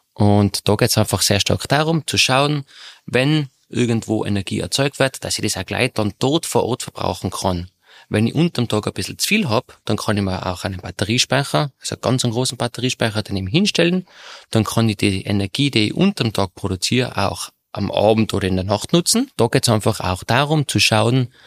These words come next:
dass möglichst wenig Strom ins öffentliche Netz eingespeist wird, weil damit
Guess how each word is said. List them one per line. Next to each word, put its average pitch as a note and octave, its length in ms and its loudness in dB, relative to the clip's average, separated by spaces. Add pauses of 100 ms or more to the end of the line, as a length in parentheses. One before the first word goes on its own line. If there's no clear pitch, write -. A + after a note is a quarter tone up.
(140)
dass - 220 0
möglichst D3 440 4
wenig A2+ 300 2
Strom C#3+ 560 2 (160)
ins - 240 0
öffentliche - 520 0
Netz A2+ 300 2
eingespeist C3+ 580 0
wird, C3 340 2 (220)
weil G2 240 0
damit A2+ 400 2